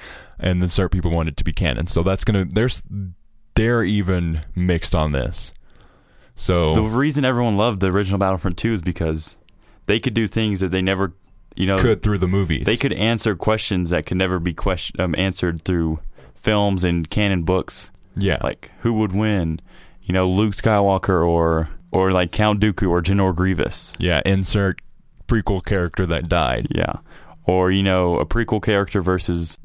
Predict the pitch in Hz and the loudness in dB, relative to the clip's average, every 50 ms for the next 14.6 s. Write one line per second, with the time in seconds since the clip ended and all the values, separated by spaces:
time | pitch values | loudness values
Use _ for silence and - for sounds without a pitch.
0 | - - 82 82 - 101 104 - 87 82 - - 82 78 90 92 - - 117 95 | -6 -4 -2 0 0 0 0 0 0 0 0 0 0 2 2 0 0 0 0 2
1 | - 98 95 - 95 90 82 82 76 - 67 - - - - - - - - - | 2 0 0 0 0 0 0 0 -2 -2 -4 -4 -6 -8 -14 -18 -20 -20 -20 -20
2 | - - - - - - 92 90 90 - - 110 104 101 98 92 92 101 104 107 | -20 -20 -20 -6 -2 0 0 0 0 0 0 2 2 2 2 2 2 2 4 4
3 | 117 120 117 113 110 104 - - - - - - - - 98 95 95 98 104 107 | 2 2 2 2 0 -2 -4 -10 -18 -20 -20 -10 -4 -2 -2 0 2 2 2 2
4 | 101 107 101 101 - - 98 101 95 90 95 95 90 - - 95 87 85 80 - | 2 2 2 2 2 2 2 2 2 2 2 2 2 2 2 2 2 2 0 0
5 | 85 90 87 87 87 82 82 85 82 73 71 71 - - - - - - - - | -2 0 0 0 0 0 0 -2 0 0 -2 -2 -4 -4 -8 -8 -10 -14 -20 -20
6 | - - - - - - - - - - - - - - 92 92 82 78 - 95 | -20 -20 -20 -20 -20 -20 -20 -20 -20 -20 -20 -8 -2 0 0 0 0 0 0 -2
7 | 90 - 98 95 90 - 90 87 85 - - 90 85 82 76 82 80 - - - | 0 0 -2 0 0 2 0 0 0 0 -2 0 0 0 -2 -4 -6 -6 -8 -12
8 | - - - - - - - - - - - - - - - - - - - - | -20 -20 -20 -20 -20 -20 -20 -20 -20 -20 -20 -20 -20 -20 -20 -20 -20 -20 -20 -6
9 | - 101 98 87 85 - - - - - - - 85 101 120 113 120 104 95 87 | -2 -2 -2 -2 -4 -6 -8 -14 -20 -6 -2 0 0 2 2 2 0 0 0 0
10 | 98 87 80 101 104 98 90 90 85 - - 87 - - 98 92 82 85 85 85 | 0 0 0 0 0 0 0 -2 0 0 -2 -2 0 0 0 0 2 0 0 2
11 | 87 85 69 76 82 82 78 85 80 82 80 78 82 80 78 - - - - - | 0 2 2 0 0 0 0 0 0 0 0 0 -2 -2 -2 -4 -6 -8 -8 -12
12 | - - - - - - - - - - - 98 92 - - 107 98 95 92 - | -14 -18 -20 -20 -20 -20 -20 -20 -16 -8 -4 -2 0 2 2 2 2 0 0 0
13 | - 98 95 92 85 - 98 95 92 87 92 92 87 - - - - - - - | 0 0 2 0 0 0 0 0 2 0 0 -2 -2 -4 -10 -16 -18 -18 -18 -20
14 | _ - - - 87 90 90 78 - - - - | _ -6 -2 0 0 0 0 -2 -2 -4 -6 -4